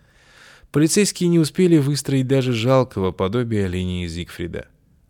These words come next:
Локи не промахнулся. Мобильный патруль сетевой полиции был убит на время в полном составе.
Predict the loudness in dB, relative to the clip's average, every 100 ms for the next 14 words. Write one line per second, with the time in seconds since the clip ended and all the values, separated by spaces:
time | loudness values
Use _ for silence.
0 | _ -6 -2 -2 -4 -4 -2 -2 -2 -2
1 | -4 -4 -8 -12 -14 -16 -20 _ _ _
2 | _ _ _ -6 -4 0 2 4 4 2
3 | 2 2 2 2 0 -2 0 0 2 2
4 | 2 0 0 -2 0 0 0 -2 -2 -4
5 | -2 -2 0 0 0 0 -2 -6 -6 -2
6 | -2 -2 -6 -8 -10 -10 -10 -10